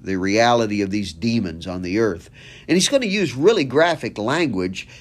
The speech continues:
to describe what they do and what they look like. And, and here's John. Maybe John, and, and again, this is, this is kinda mysterious, kinda gray area, but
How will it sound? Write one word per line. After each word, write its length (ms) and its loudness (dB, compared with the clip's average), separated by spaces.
to 100 -4
describe 460 2
what 300 2
they 180 2
do 540 8
and 180 2
what 220 0
they 180 2
look 380 0
like. 340 4
And, 180 0
and 140 -2
here's 240 0
John. 480 2
Maybe 320 2
John, 400 4
and, 180 0
and 140 -4
again, 260 -4
this 180 -4
is, 260 -8
this 200 -8
is 120 -8
kinda 280 0
mysterious, 600 2
kinda 240 2
gray 160 2
area, 360 4
but 240 0